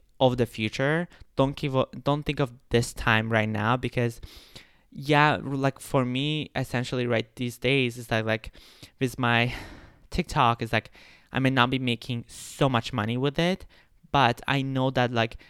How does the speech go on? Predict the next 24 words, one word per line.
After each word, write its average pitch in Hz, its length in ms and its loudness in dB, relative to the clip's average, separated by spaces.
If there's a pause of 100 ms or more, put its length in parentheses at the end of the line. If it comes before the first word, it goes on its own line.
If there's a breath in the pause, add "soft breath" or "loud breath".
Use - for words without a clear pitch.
(300 soft breath)
I 127 140 2
am 127 200 0
still 131 300 -2
building 120 460 -2
it. 151 160 -2
I'm 123 180 0
in 123 80 0
the 117 80 0
foundation 117 720 0
stage. 151 560 -6 (440 loud breath)
I 135 140 0
know 139 220 0
in 127 100 -4
a 131 60 -2
couple 139 340 -6
years, 120 640 -2 (340)
it's - 140 -4
gonna 135 260 0
be, 123 440 -6 (140)
it's - 220 -10
gonna 160 160 0
become, 131 320 -6
like, 120 240 -6 (800)
Instagram 123 720 -4